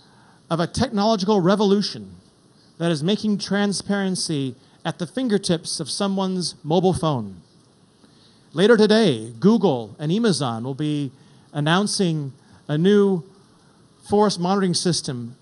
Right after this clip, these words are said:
every month, two hundred and fifty meter resolution.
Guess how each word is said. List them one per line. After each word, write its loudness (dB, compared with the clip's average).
every -4
month, -4
two 0
hundred 0
and 0
fifty 0
meter 0
resolution. -4